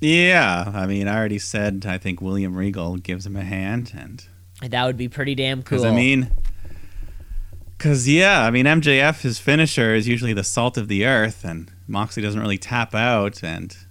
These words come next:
Speaker 1: he probably, you know, pin-, Moxley's only been pinned clean once in his whole A E W career, so
Speaker 2: Who's it against?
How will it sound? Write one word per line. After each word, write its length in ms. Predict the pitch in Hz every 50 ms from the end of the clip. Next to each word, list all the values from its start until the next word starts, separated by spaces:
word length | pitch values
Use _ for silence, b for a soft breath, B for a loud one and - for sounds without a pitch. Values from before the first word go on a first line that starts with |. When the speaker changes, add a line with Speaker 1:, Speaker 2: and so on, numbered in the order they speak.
| - - - - - - - - -
Speaker 1:
he 100 | - -
probably, 480 | 98 - 127 123 120 117 110 101 92 92
you 60 | 101 110
know, 160 | 101 95 98
pin-, 300 | - - 131 117 104 92
Moxley's 500 | 107 123 139 - - 139 131 123 120 135
only 140 | 139 135 123
been 160 | 131 123 117
pinned 360 | - - 143 139 131 127 123
clean 460 | - - 131 135 147 165 156 135 120
once 460 | 113 123 160 208 226 170 - - -
in 80 | 135 110
his 100 | 113 117
whole 160 | 131 135 135
A 40 | 135
E 100 | 143 139
W 260 | 135 143 135 139 139
career, 540 | 131 - 131 120 135 170 202 202 170 151 151
so 340 | 147 - - 110 104 104 101
Speaker 2:
Who's 100 | 101 104
it 80 | 214
against? 480 | 214 208 254 330 - - - - - -